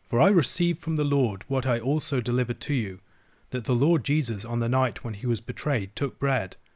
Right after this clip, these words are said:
and when he had given thanks, he broke it and said, "This is my body, which is for you. Do this in remembrance of me." In the same way also he took the cup after supper, saying,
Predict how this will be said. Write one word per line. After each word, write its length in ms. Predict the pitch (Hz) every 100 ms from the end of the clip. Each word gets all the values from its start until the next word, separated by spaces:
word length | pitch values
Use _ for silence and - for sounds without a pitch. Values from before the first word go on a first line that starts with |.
| _ _ -
and 100 | 107
when 160 | 123 117
he 160 | 135
had 140 | 143 -
given 240 | 143 139
thanks, 440 | - 151 107 95 -
he 80 |
broke 380 | 113 127 127 123
it 140 | 117 117
and 100 | 104
said, 340 | 123 107 98 - _ _ _ -
"This 200 | 131 -
is 100 | 120
my 180 | 127 120
body, 340 | 131 131 101
which 260 | 98 117 -
is 120 | 110
for 140 | -
you. 360 | 113 127 104 92 - _ _ _ -
Do 160 | 131 117
this 380 | 127 98 -
in 140 | 120 107
remembrance 600 | 110 117 110 110 101 -
of 100 | 98
me." 340 | 123 104 95 _ _ _ _ _
In 120 | 117 117
the 80 |
same 300 | - 156 143
way 160 | 123 120
also 460 | 123 143 - 110 101
he 140 | 110
took 240 | - 131 -
the 100 | 123
cup 320 | - 135 -
after 280 | 110 - 123
supper, 380 | - 127 117
saying, 400 | - 127 113 104